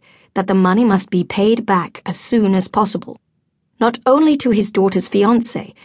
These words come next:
and to the Marquess, but also to Lady Godolphin for the expense that lady had incurred in bringing Minerva out. The twins, Peregrine and James, aged ten,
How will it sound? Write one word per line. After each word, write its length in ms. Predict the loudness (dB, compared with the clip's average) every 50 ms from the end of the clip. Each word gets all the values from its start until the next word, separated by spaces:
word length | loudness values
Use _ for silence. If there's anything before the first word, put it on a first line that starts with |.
| _ _ _ -4
and 140 | -2 -2
to 60 | 0 0
the 100 | 0 2
Marquess, 760 | 2 4 2 2 0 0 -2 -4 -4 -4 -8 -12 -12 -14 -16 _ _ _ _ _ _ _ _ -4
but 140 | -2 -2 -2 -2 0
also 580 | 2 2 2 2 0 -4 -2 0 0 0 0
to 200 | 0 -2 -2 0
Lady 320 | 0 2 2 2 0 0 0
Godolphin 720 | 0 0 0 0 0 0 0 0 -2 -6 -8 -8 -8 -8 -10 _ _ _ _ _ _
for 160 | _ -2 0
the 100 | 0 0
expense 600 | 0 -2 -4 -8 -4 0 2 2 2 2 0 -2 -4
that 240 | -2 -4 -2 -2
lady 300 | -2 0 0 2 2 2
had 180 | 2 2 2 2
incurred 540 | 2 0 0 -2 -2 -2 0 0 0 -2 -2
in 180 | -2 -2 0
bringing 380 | 0 0 2 2 2 2 2 2
Minerva 420 | 2 2 2 0 0 -2 -2 -4 -4
out. 440 | -4 -6 -6 -6 -8 _ -18 -20 -20 _ _ _ _ _ _ _ _ _ _ _ _ _ _ _ _ _ _ _ _
The 120 | -2 -2 -2
twins, 680 | -2 -2 0 0 2 2 2 0 0 0 -2 -2 -6 _ _ _ _ _ _ _ _
Peregrine 720 | -4 -2 0 0 0 0 0 0 2 2 2 0 0 -2 -6 _ _ -2
and 200 | -2 -2 -2 -2
James, 540 | 0 0 0 0 0 0 -2 -2 -4 -4 -8 _ _ _ _ _ _ -2
aged 360 | 0 0 0 -2 -6 -8 -2
ten, 400 | 0 0 2 2 0 0 -2